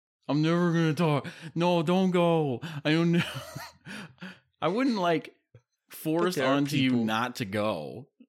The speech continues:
Speaker 1: like, to be better.
Speaker 2: But,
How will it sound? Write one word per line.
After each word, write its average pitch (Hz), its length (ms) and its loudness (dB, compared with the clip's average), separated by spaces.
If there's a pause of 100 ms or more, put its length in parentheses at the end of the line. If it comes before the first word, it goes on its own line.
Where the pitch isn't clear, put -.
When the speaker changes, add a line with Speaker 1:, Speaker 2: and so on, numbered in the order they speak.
Speaker 1:
like, 107 320 -6 (220)
to 139 100 -2
be 117 320 -4
better. 98 580 -4 (1800)
Speaker 2:
But, 95 480 -2